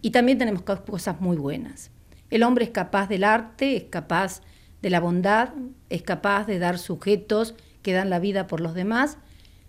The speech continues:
y es capaz también de, eh, crearse como sujeto para matar a los demás. Y eso es una tensión. Y como están estas dos cuestiones en nuestras propias subjetividades, también están socialmente.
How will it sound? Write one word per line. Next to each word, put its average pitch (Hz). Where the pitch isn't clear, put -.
y 240
es 240
capaz 269
también 254
de, 220
eh, 170
crearse 214
como 180
sujeto 233
para 202
matar 175
a 160
los 160
demás. 156
Y 285
eso 277
es -
una 202
tensión. 170
Y 233
como 254
están 349
estas 254
dos 277
cuestiones 202
en 175
nuestras 170
propias 226
subjetividades, 180
también 302
están 254
socialmente. 147